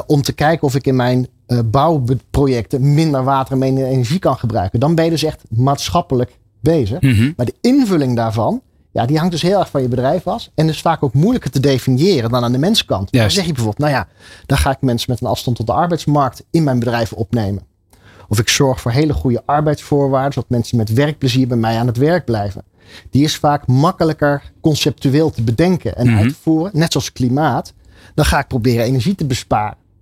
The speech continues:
Speaker 1: Maar die maatschappelijke waarde die je als bedrijf kunt hebben, is vaak moeilijker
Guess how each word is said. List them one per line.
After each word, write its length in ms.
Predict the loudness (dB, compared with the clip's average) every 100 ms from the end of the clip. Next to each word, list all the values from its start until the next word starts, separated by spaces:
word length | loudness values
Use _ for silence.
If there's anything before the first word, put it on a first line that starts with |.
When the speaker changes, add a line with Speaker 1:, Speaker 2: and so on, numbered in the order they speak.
| _ -20 -20
Speaker 1:
Maar 140 | -6
die 160 | 0 2
maatschappelijke 1000 | 2 0 0 0 0 0 0 2 0 -2 _
waarde 480 | -2 2 2 2 0
die 100 | 0
je 60 | 0
als 140 | -2
bedrijf 380 | -2 2 2 0
kunt 180 | -2 0
hebben, 260 | 0 0
is 80 | -2
vaak 200 | 0 0
moeilijker 520 | 2 0 0 -4 -4